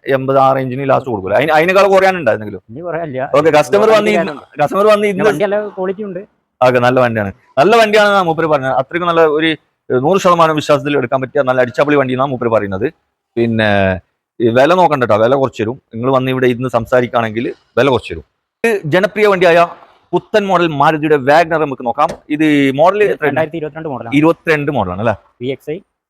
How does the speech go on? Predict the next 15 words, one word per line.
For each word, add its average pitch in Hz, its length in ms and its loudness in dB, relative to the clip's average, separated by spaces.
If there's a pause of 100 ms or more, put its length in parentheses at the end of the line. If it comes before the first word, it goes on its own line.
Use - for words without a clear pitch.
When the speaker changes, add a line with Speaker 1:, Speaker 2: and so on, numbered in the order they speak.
(100)
Speaker 1:
വി 120 180 0
എക്സ് 160 240 0
ഐ 165 40 2
ആണ് 156 300 -2
Speaker 2:
ആ, 135 40 -8
നല്ല 123 180 0
Speaker 1:
വേരിയന്റ് 131 280 2
വരുന്നത്. 117 300 -2
Speaker 2:
നല്ല 139 300 -12
Speaker 1:
പിന്നെ 117 140 -8
Speaker 2:
ക്വാളിറ്റി. 107 440 -8
Speaker 1:
only 196 140 4
ലിറ്റർ 170 160 2
വണ്ടി. 113 240 -2
Speaker 2:
ആ, - 100 -20